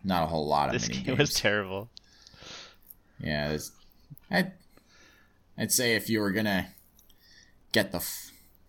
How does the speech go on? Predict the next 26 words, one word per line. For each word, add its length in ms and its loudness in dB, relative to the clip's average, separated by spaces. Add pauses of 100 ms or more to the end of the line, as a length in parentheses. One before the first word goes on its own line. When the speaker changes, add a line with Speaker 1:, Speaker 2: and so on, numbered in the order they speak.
(180)
Speaker 1:
the 80 -4
full 320 4
experience, 800 2
you'd 240 2
be 140 0
playing, 520 -2 (460)
it 140 -2
would 180 0
take 180 0
only, 200 -2
like, 200 -4
two 140 -2
or 80 -4
three 220 -4
times 340 -4
to 80 -8
play, 460 -4
so 200 -2
there's 340 -4
not 240 -4
a 20 -2
whole 180 -4
lot 180 0
of 60 -6
replay 400 -6
value. 400 -4